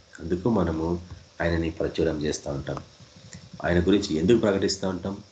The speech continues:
చాలా మందికి తెలియంది ఏం తెలుసా? మనం ఎందుకు సువార్త ప్రకటిస్తాం? క్రైస్తవులను అడుగుతారు వాళ్ళు, "మీరు ఎందుకు ఇట్లా పని చేస్తారు?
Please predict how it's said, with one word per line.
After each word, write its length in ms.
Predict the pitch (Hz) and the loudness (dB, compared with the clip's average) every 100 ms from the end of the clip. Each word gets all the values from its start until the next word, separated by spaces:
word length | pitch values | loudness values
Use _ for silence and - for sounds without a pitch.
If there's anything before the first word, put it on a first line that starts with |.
| - - | -12 0
చాలా 180 | 92 95 | 0 2
మందికి 260 | 98 98 | 0 0
తెలియంది 420 | 90 87 90 95 90 | 2 2 2 4 4
ఏం 120 | 90 | 2
తెలుసా? 340 | 76 90 90 - - - - | 0 -4 -8 -10 -20 -20 -2
మనం 180 | 107 104 | 2 4
ఎందుకు 160 | 104 131 | 6 6
సువార్త 340 | 117 113 113 | 6 4 4
ప్రకటిస్తాం? 360 | 107 107 - 110 | 2 0 0 -4
క్రైస్తవులను 520 | - 98 98 101 95 | 0 -2 0 0 0
అడుగుతారు 280 | 92 92 85 | 0 -2 -4
వాళ్ళు, 360 | 71 - - | -6 -10 -6
"మీరు 160 | 98 101 | 0 4
ఎందుకు 200 | 98 107 | 4 4
ఇట్లా 180 | 92 95 | 2 2
పని 260 | 90 87 | 0 0
చేస్తారు? 340 | 87 85 80 | 0 -2 -6